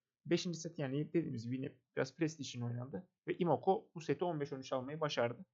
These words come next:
Imoko her ne kadar maçı üç iki kazansa da, e, Fenerbahçe Opet'e iki set verdiği için temsilcimiz Fenerbahçe Opet'te yarı finali ismini yazdıran bir diğer takımımız oldu. E, yarı finalde Fenerbahçe Opet ile Vakıfbank oynayacak. Zaten, hani, dört,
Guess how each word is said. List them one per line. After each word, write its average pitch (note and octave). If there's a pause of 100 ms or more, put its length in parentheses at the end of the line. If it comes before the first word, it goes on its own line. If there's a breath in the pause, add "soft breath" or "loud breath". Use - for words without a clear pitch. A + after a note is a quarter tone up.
(580)
Imoko E3+
her F3
ne C#3
kadar B2+
maçı C3
üç -
iki C#3+
kazansa C3
da, F3 (180)
e, - (420)
Fenerbahçe C3+
Opet'e A#2+
iki -
set A#2+
verdiği A#2+
için -
temsilcimiz C3
Fenerbahçe B2
Opet'te A#2+ (240)
yarı C#3+
finali C3
ismini C3+
yazdıran C3+
bir C3
diğer A#2+
takımımız A#2+
oldu. - (680)
E, A2+
yarı E3
finalde C#3
Fenerbahçe C#3+
Opet D3
ile G3
Vakıfbank D#3
oynayacak. A#2 (220)
Zaten, C#3+
hani, A#2
dört, C#3+